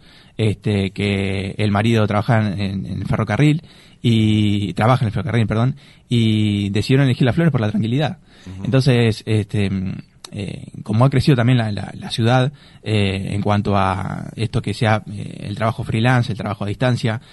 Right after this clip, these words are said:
Speaker 1: eh, ha, ha venido mucha gente a, a vivir en Las Flores, ha elegido Las Flores. Eh, bueno, la idea es que justamente profesionales también vengan,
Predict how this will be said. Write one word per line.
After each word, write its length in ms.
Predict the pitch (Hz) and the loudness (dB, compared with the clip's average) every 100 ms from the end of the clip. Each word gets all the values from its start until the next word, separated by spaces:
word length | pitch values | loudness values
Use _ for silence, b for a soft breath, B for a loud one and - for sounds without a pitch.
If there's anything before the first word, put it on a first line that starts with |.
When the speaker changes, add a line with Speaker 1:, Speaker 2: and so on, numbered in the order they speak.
| B B | B B
Speaker 1:
eh, 200 | 98 101 | -6 -4
ha, 220 | 98 110 - | -2 -2 -2
ha 120 | 113 | -2
venido 200 | 117 120 | 2 4
mucha 280 | 135 143 120 | 4 4 2
gente 340 | 135 127 110 | 0 0 -2
a, 380 | 98 98 98 - | -2 -4 -8 -12
a 140 | 101 107 | -10 -6
vivir 240 | 110 123 | -4 -4
en 60 | 113 | -4
Las 100 | - | -2
Flores, 320 | 143 123 110 | -2 -2 -6
ha 80 | 113 | -6
elegido 260 | 101 123 | -2 -2
Las 140 | 110 127 | -4 -2
Flores. 320 | 127 131 - b b b b | -4 -4 -10 b b b b
Eh, 560 | 113 104 101 98 98 98 | -4 -2 -4 -6 -8 -8
bueno, 360 | 104 104 120 | -8 -2 -2
la 80 | 101 | 0
idea 140 | 107 131 | 0 0
es 60 | |
que 200 | 127 104 | 0 -4
justamente 440 | - 135 113 120 110 | -4 -4 -2 -2 -4
profesionales 460 | 101 123 117 123 | -8 -2 2 2
también 220 | 101 110 | 0 -2
vengan, 360 | 110 110 98 | 0 -2 -4